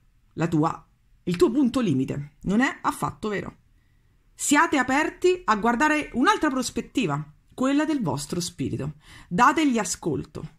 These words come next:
poiché quella del vostro spirito è una prospettiva positiva illimitata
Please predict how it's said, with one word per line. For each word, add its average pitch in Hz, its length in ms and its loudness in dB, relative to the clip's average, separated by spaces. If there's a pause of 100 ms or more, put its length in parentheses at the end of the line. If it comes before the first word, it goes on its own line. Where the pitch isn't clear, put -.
(280)
poiché 202 400 2
quella 247 180 2
del 185 140 0
vostro 147 340 -2
spirito 269 640 -4 (100)
è - 80 -4
una 185 160 0
prospettiva 240 760 0
positiva 208 540 0 (320)
illimitata 262 1080 2